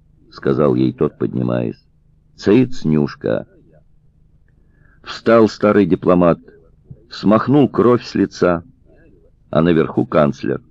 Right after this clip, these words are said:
И поклонился брат брату, старший младшему.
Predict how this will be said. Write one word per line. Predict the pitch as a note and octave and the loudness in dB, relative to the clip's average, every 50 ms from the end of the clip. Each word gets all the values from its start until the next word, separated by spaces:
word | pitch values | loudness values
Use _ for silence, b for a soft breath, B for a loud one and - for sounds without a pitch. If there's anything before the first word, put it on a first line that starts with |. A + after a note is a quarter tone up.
| _ _ _ _ _ _ _ _ _ _ _ _ _ _ _ _ _ _ _ _ - | _ _ _ _ _ _ _ _ _ _ _ _ _ _ _ _ _ _ _ _ -6
И | - F3 | -6 -6
поклонился | E3 - D#3 - - D3 A2+ F2 D2 C#2 C2+ B1+ B1+ - - - A1 | -2 -2 -2 -2 0 -2 0 0 0 -2 -2 -4 -6 -8 -8 -8 -8
брат | G1+ - - C2+ C#2 B1+ - - | -6 -4 -2 0 0 0 -2 -6
брату, | G#1+ - - - C#2+ C#2+ C2+ - - - A1 - _ _ _ _ _ _ _ _ - | -8 -6 -2 0 2 0 0 0 -4 -8 -8 -10 _ _ _ _ _ _ _ _ -20
старший | - - - - - F#2 G#2+ - - - - - - G1+ - - _ _ _ _ - | -18 -18 -12 -4 -2 0 0 0 -2 -6 -10 -10 -10 -10 -10 -14 _ _ _ _ -8
младшему. | - C#2+ C#2+ C#2 C2+ C2 A#1 A#1 - - - A#1 A#1+ A#1+ A1+ - | -4 -2 0 0 2 0 0 -2 -4 -10 -12 -10 -10 -10 -10 -14